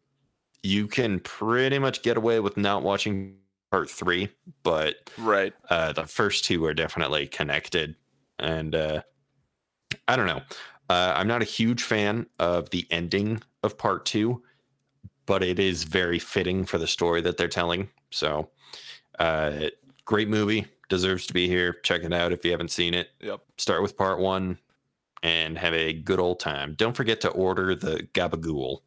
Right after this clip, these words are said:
Speaker 1: <laughs>
Speaker 2: Uh, I've heard the book is not as good.
Speaker 1: Not quite. It's, it really is. That's another example. It's similar to The Shining,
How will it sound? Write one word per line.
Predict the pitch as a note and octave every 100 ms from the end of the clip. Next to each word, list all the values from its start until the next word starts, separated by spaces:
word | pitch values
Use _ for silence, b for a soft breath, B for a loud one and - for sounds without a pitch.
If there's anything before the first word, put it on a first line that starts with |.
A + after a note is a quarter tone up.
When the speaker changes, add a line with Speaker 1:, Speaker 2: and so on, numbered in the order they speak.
| _ -
Speaker 1:
<laughs> | - - - _ _ - B B B _ b _ _ _ _ -
Speaker 2:
Uh, | A2+ A#2 G#2 E2 -
I've | B2
heard | - E3+ C#3
the | A2+
book | G#2+ B2+ C#3+ - -
is | G#2 G2 - -
not | A2+ G2+
as | D#2 -
good. | - - - _ _ _ _ _ _ _ _ _ _ _ _ _ _ _ _ _ _ _ _ - - B B B B _ _ _ _ _ _ _ _
Speaker 1:
Not | G2 B2 -
quite. | - F2 C#2 - _ _
It's, | F#2+ F#2 - - - G2+
it | G2+
really | G2+ G2+ G2
is. | F#2 E2 - -
That's | F#2+ -
another | G2 F#2 F#2
example. | F2 E2 F2+ F2+ F2+
It's | E2+ -
similar | - G2+ G2+ F#2+
to | - F2
The | -
Shining, | - F2+ E2 E2+ F2+